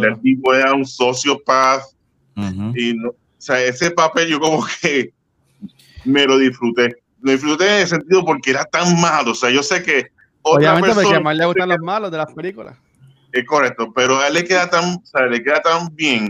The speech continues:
Speaker 3: Le queda tan
Speaker 2: Y no
Speaker 3: bien.
Speaker 2: debió ser fácil porque eso lo grabaron también en el área que, lo, que, que pasó todo,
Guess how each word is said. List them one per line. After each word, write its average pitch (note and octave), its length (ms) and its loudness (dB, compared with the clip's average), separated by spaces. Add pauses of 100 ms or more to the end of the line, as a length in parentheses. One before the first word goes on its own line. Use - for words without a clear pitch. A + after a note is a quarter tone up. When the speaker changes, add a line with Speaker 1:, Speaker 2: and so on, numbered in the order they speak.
Speaker 3:
Le - 80 -20 (100)
queda G#2 80 -4
tan A#2 160 -2
Speaker 2:
Y D#3 60 0
no D3 160 0
Speaker 3:
bien. D#3 160 0
Speaker 2:
debió F3 240 2
ser F#3+ 160 2 (160)
fácil F3+ 320 0
porque F3 200 -2
eso D#3+ 140 -4
lo D#3 60 2
grabaron D#3 380 4
también D#3+ 340 -2
en C3+ 180 2
el C3 100 2
área D3 240 0
que, D#3+ 60 -4
lo, D3 180 -2
que, C3 280 0
que B2 100 -8
pasó A#2 300 -2
todo, C3+ 440 0